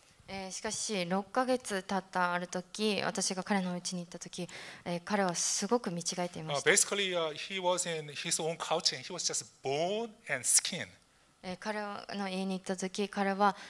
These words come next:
Speaker 1: えー、ソファーで横たわっていて、もう本当に骨と皮のようでした。
Speaker 2: He, he tried to say something to me, but, uh, I, I couldn't understand.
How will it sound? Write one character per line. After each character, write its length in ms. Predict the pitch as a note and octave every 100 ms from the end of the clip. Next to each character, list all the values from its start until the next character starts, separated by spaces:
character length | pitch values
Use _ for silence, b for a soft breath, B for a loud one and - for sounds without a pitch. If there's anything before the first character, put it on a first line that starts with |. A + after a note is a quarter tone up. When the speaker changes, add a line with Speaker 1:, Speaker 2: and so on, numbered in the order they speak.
| B
Speaker 1:
え 80 | F3+
ー、 20 |
ソ 140 | F3 G#3
フ 80 | G3+
ァ 60 |
ー 20 |
で 80 | F3+
横 180 | F3 F3
た 140 | F#3+
わ 60 | F#3+
っ 20 |
て 180 | F#3+ F#3
い 60 | F3+
て、 260 | - F#3
も 220 | - F#3
う 20 | F3+
本 180 | A3+
当 140 | A#3+ A#3+
に 120 | G#3
骨 360 | - G#3+ B3+ C#4+
と 140 | G3
皮 40 | - -
の 1000 | F#3 G#3 - - F#3 F3 F3 - -
よ 140 | F3 D#3
う 20 |
で 100 | C#3+
し 80 | -
た。 60 |
Speaker 2:
He, 80 | F3+
he 60 | F3
tried 340 | G#3 - A#3 A3+
to 40 |
say 220 | - F3+
something 420 | F#3 - C#3 B2+ A2+
to 80 | - B2+
me, 120 | A#2+ A2
but, 140 | A#2 A#2
uh, 100 | B2
I, 360 | B2+ C#3 C3 B2 A#2
I 60 | D3+
couldn't 200 | A3 G#3
understand. 340 | E3 - G#3